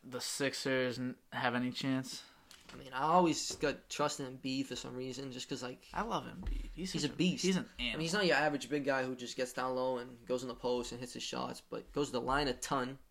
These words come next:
Speaker 2: Don't
Speaker 1: Oh my
Speaker 2: miss at the
Speaker 1: God.
Speaker 2: line.
Speaker 1: Mm-hmm.
Speaker 2: Goes to the line a
Speaker 1: Mm-hmm.
Speaker 2: little too much. I mean, he,
Speaker 1: Way too
Speaker 2: sometimes
Speaker 1: much.
Speaker 2: the whistle's too much for him,
Speaker 1: Yeah.
Speaker 2: but, but he'll nail those threes and, like, like, big shot at the end of the, like, down to the end. Like, not many big guys are the
Speaker 1: Good
Speaker 2: ones taking the
Speaker 1: shot.
Speaker 2: shot.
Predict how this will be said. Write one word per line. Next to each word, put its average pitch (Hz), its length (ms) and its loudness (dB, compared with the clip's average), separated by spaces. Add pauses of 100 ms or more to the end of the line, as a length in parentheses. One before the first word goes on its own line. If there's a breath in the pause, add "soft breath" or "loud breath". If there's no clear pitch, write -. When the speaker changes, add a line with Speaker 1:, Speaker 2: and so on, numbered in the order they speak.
Speaker 2:
Don't 127 140 2
Speaker 1:
Oh - 20 0
my 127 80 2
Speaker 2:
miss 160 180 4
at 156 100 2
the 123 60 0
Speaker 1:
God. 123 100 -2
Speaker 2:
line. 127 300 -2 (160)
Speaker 1:
Mm-hmm. 143 380 -2
Speaker 2:
Goes 151 140 6
to 139 60 4
the 135 40 2
line 127 160 4
a 120 40 4
Speaker 1:
Mm-hmm. 127 100 2
Speaker 2:
little 127 160 -2
too 104 40 -8
much. - 280 -8
I - 20 -8
mean, 117 180 -6
he, 123 100 -8
Speaker 1:
Way 127 120 -2
too 123 60 -4
Speaker 2:
sometimes 131 420 2
Speaker 1:
much. - 60 -12
Speaker 2:
the 120 100 2
whistle's - 680 -4
too - 120 -10
much 117 200 -8
for 120 60 -14
him, 123 80 -6
Speaker 1:
Yeah. 131 140 0
Speaker 2:
but, 120 180 0 (600 loud breath)
but 135 100 4
he'll 147 320 4
nail 139 300 2
those 135 240 0
threes 143 320 -2
and, 117 80 -2
like, 110 280 -4 (480)
like, 107 140 -12 (480)
big 151 180 2
shot 143 280 2
at - 80 -4
the 131 80 -2
end 139 100 -2
of 123 60 -6
the, - 140 -10 (180)
like, 107 200 -8
down 185 220 2
to - 100 -6
the 117 140 -2
end. 139 160 -2
Like, - 160 -6 (160)
not 123 160 2
many 151 160 2
big 127 300 2
guys 123 320 6
are 127 40 2
the 165 60 6
Speaker 1:
Good 180 80 8
Speaker 2:
ones 135 160 4
taking 135 160 6
the 147 80 10
Speaker 1:
shot. - 80 2 (240)
Speaker 2:
shot. - 100 -14